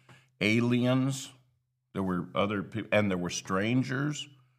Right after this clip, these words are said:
That they weren't part of the physical, biological descendancy from Jacob.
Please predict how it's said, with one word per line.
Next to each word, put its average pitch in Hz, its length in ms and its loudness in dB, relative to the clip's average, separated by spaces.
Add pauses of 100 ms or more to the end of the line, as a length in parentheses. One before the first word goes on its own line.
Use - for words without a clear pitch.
(460)
That 135 260 2
they 143 160 0
weren't 170 420 2
part 151 280 2
of 110 80 -4
the 107 100 0
physical, 107 1040 -4
biological 110 1000 0
descendancy 87 760 -2
from 80 220 -8
Jacob. 117 400 -4